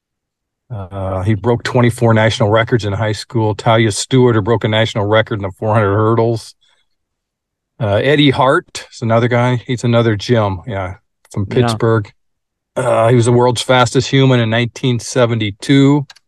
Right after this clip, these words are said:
Speaker 1: gold medalist. You know, a variety of other people that are gonna show up to help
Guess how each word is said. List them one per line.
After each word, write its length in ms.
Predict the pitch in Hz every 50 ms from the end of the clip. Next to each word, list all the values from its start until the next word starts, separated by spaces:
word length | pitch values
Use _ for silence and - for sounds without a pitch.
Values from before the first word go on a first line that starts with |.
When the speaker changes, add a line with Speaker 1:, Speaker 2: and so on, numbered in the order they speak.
| _ _ _ _ _ _ _ _ _
Speaker 1:
gold 260 | - 123 123 123 110
medalist. 640 | 113 117 120 123 123 127 127 127 - - - - - 110
You 80 | - 160
know, 140 | 160 160
a 60 | 160 143
variety 400 | 135 143 147 160 175 180 175 170
of 100 | 139 139
other 220 | 143 131 131 117
people 400 | - - 156 156 151 - 139 123
that 100 | 117 113
are 60 | 107
gonna 160 | 107 113 107
show 340 | 101 - - - 131 120 117
up 140 | 120 104 -
to 160 | 120 113 98
help 260 | 123 120 117 110 101